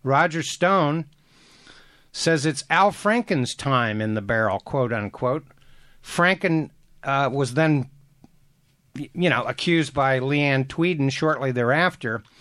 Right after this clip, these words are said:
And Roger Stone is quoted in this article as saying, quote, "I, I had no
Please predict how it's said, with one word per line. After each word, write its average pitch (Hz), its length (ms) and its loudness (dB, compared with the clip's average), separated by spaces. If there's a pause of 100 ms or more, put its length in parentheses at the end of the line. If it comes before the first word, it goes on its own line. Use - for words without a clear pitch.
(380)
And 139 180 0
Roger 175 400 2
Stone 147 640 0 (1120)
is 120 100 -4
quoted 185 440 2
in 139 60 2
this 131 180 0
article 131 400 -2
as 123 80 -4
saying, 131 420 0 (800)
quote, 185 460 0 (1900)
"I, - 320 0 (180)
I 165 140 4
had 175 280 2
no 226 420 4